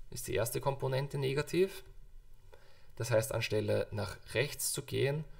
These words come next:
gehen wir beim Vektor C um fünf Schritte nach links. Und die zweite Komponente ist zwei, das heißt um zwei nach oben. Und dieser Pfeil ist eine Veranschaulichung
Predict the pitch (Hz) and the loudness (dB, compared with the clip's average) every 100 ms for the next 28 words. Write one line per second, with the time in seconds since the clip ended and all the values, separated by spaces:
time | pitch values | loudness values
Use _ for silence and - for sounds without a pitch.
0 | - - - 110 107 104 104 98 95 - | -16 -18 -2 0 2 2 2 2 0 0
1 | 101 - 101 98 113 123 - - - - | 0 2 2 4 4 4 0 -12 -18 -20
2 | - 107 104 107 110 - - - - - | 0 2 2 0 -2 -6 -16 -20 -20 -16
3 | - - 135 123 - - 104 - 101 104 | -4 2 2 2 -2 0 0 0 2 2
4 | 107 - - - - 107 - 71 - - | 0 -6 -18 -14 -6 -4 -2 -2 -2 -6
5 | - - - - - - - - - - | -8 -12 -18 -18 -20 -20 -20 -20 -20 -18
6 | - - - - - - - - - - | -18 -18 -20 -20 -20 -20 -18 -18 -16 -2
7 | 104 - - 101 101 - 101 104 101 90 | -2 0 4 4 4 0 -2 2 2 0
8 | 90 - - 95 110 131 120 101 98 - | -2 -2 2 4 6 4 2 2 0 -4
9 | 98 - 87 90 85 - 113 143 151 147 | -4 2 2 2 0 0 0 0 -2 -6
10 | - - - - - - - 107 117 - | -14 -16 -18 -20 -18 -16 -6 -2 -2 0
11 | 92 78 104 - - - - - 101 92 | 0 0 -2 -6 -12 -16 -16 -8 -2 0
12 | 95 90 - 90 98 - 98 98 98 95 | 2 0 0 0 0 2 2 2 2 2
13 | 98 | 2